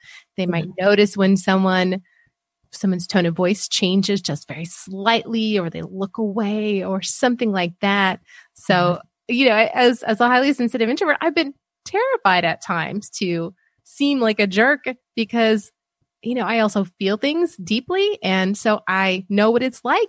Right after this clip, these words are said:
Speaker 1: when someone is a jerk to me, and I don't wanna cause that for someone else.
Speaker 2: And well, and, you know, I don't think that's uncommon. I, I don't think many of us walk around wanting to be malicious.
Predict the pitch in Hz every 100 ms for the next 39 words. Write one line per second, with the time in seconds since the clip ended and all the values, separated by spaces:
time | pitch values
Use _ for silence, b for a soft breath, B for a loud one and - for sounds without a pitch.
0 | - 208 196 190 175 170 175 175 190 175
1 | - 190 202 190 - 269 320 403 370 240
2 | 349 _ 202 202 196 - 196 226 214 214
3 | - 220 233 196 - 156 180 175 196 208
4 | - - 247 233 _ _ _ _ B B
5 | B B _ _ - 330 349 349 269 262
6 | 254 - - - 233 233 226 220 233 240
7 | - 190 185 - 165 165 - - - _
8 | _ _ _ _ _ _ _ - 202 196
9 | - 170 294 277 120 156 185 190 202 262
10 | 302 349 277 185 165 185 185 165 - 156
11 | 156 160 160 160 - 160 170 165 170 156
12 | 160 156 156 254 - - -